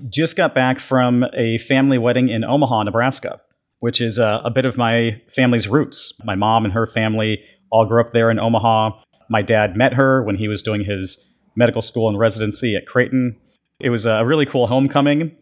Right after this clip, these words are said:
And this kind of thing that happens, like, only in smaller towns, I feel like, in the Midwest, you just run into people wherever you go. Kendall had scoped out some interesting bars and speakeasies. And as we walk into one of these hotels, next to it,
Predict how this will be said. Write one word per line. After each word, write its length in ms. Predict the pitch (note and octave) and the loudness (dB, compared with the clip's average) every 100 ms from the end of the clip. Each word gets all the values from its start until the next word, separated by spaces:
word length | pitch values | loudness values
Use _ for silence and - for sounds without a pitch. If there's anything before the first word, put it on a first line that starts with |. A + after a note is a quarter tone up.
| _ | _
And 320 | C3+ C3+ C3 C3 - _ | -2 2 0 -2 -12 _
this 160 | C#3 C#3 | -4 -2
kind 220 | - F#3 | 0 0
of 80 | F#3 | 0
thing 180 | F3+ E3 | -2 0
that 80 | |
happens, 420 | B2+ D3+ C#3+ B2+ A#2+ | 2 0 0 0 2
like, 220 | A#2 - - | 0 -2 -4
only 400 | D#3 F3 F3+ C#3+ | -2 0 0 2
in 120 | C#3+ - - | 0 -2 -8
smaller 400 | - E3+ D#3 C#3 | -6 -2 0 0
towns, 340 | A#2+ A#2 G2 F#2+ | 0 -2 -2 -6
I 60 | |
feel 160 | A2 A#2+ | -4 -2
like, 80 | G#2+ | -2
in 80 | A2 | -2
the 100 | A2+ | -2
Midwest, 500 | A#2 G#2+ - - _ _ _ _ | 0 0 -2 -6 _ _ _ _
you 140 | B2+ C3+ | -4 0
just 180 | D3+ C#3 | 0 -2
run 240 | A#2 C#3 | -2 0
into 160 | D3+ C#3+ | 0 0
people 260 | C#3 C#3 | -2 0
wherever 220 | A#2 A#2+ | 0 -2
you 100 | A#2 | -2
go. 300 | G#2+ A2 - - _ _ _ | -2 -2 -2 -14 _ _ _
Kendall 400 | - D#3+ E3 D3+ | -4 -2 2 2
had 300 | B2+ B2+ A#2+ | 2 2 2
scoped 340 | A2 - B2 - | 0 -2 -2 0
out 260 | A#2+ A2 | 0 2
some 380 | - B2 A2 G#2+ - _ | 0 0 0 -2 -6 _
interesting 440 | C3 C3 - B2 | -2 -2 -2 -2
bars 400 | G#2+ A#2 A#2+ A#2 | 0 2 2 0
and 80 | G#2+ | -6
speakeasies. 920 | - C3 C3 A#2 A#2+ A#2 G#2+ - - _ _ _ - | -4 -4 -2 -2 -2 -2 0 -2 -4 _ _ _ -2
And 200 | B2 B2+ | 0 2
as 80 | |
we 80 | B2+ | 0
walk 440 | A2+ D3 D3+ - _ _ | 0 0 0 -6 _ _
into 300 | C#3+ D3+ C#3+ | -2 0 0
one 160 | B2+ C#3+ | 0 0
of 80 | |
these 160 | C3+ B2+ | 0 0
hotels, 840 | B2+ A#2 F3 A#2+ F#2+ A2+ - - _ _ _ | 0 0 0 0 -2 -4 -4 -4 _ _ _
next 320 | C3 D#3 - | -2 -2 -2
to 140 | - G#2+ | -2 -2
it, 200 | G#2 | -4